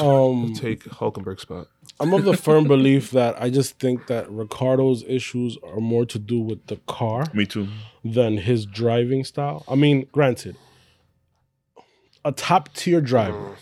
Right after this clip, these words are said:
Speaker 2: Mm.
Speaker 1: say like a Max Verstappen, Lewis Hamilton, uh,
Speaker 2: Lando
Speaker 1: Charles
Speaker 2: Norris.
Speaker 1: Leclerc, Lando Norris. Well, I mean, these are drivers that you give them a car and they'll adjust their driving style to make sure that that car goes quick.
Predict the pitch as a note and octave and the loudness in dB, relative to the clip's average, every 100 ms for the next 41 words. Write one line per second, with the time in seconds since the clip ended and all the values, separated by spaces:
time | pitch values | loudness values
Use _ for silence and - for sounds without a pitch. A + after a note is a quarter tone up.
0 | - - C3 A#2 A2+ A2 B2+ - C3 - | -20 -2 0 0 0 0 0 0 -2 0
1 | A2 G2+ F#2+ B2 C#3 - A2+ G2 F#2 - | -2 -4 0 4 4 4 -2 -4 -8 -12
2 | F2 - - - - - G#2 G2 B2+ B2+ | -14 -18 -20 -20 -20 -10 -8 -4 0 2
3 | B2 A#2+ A2+ G#2 G2 F2 F2 _ _ - | 2 4 4 2 0 -6 -14 _ _ -8
4 | A#2+ C3+ C3+ C3 B2+ A#2+ G#2 D3 E3+ D#3+ | -2 0 2 0 0 -2 -2 -2 0 0
5 | - _ - C#3+ D3 C3 B2+ - - _ | -6 _ -4 2 2 2 -4 -12 -20 _
6 | _ _ _ _ _ _ _ _ D3+ D3 | _ _ _ _ _ _ _ _ -4 0
7 | F3+ F#3+ C#3+ C#3+ B2+ A2+ A#2+ A#2+ A2+ - | 0 0 0 2 2 0 -4 -6 -10 -18
8 | A2+ B2 A#2 A2+ A2 _ _ _ _ _ | -6 -2 0 -2 -6 _ _ _ _ _
9 | _ _ _ _ _ _ _ D3 C#3 C#3 | _ _ _ _ _ _ _ -2 0 2
10 | D3+ D#3+ D#3 C#3 B2 A2 A#2 B2 A#2+ G#2+ | 2 2 2 2 2 0 0 2 0 -2
11 | C3 C3 C3+ B2 A#2+ A#2 - A#2 A2+ A2+ | -2 -2 -4 -2 -2 -2 -4 -4 -2 -4
12 | A2+ A2+ G#2 G#2 G2+ G2 F#2 F#2+ - G2+ | -2 -4 -2 -4 -4 -4 -4 -4 -6 -8
13 | C#2+ | -10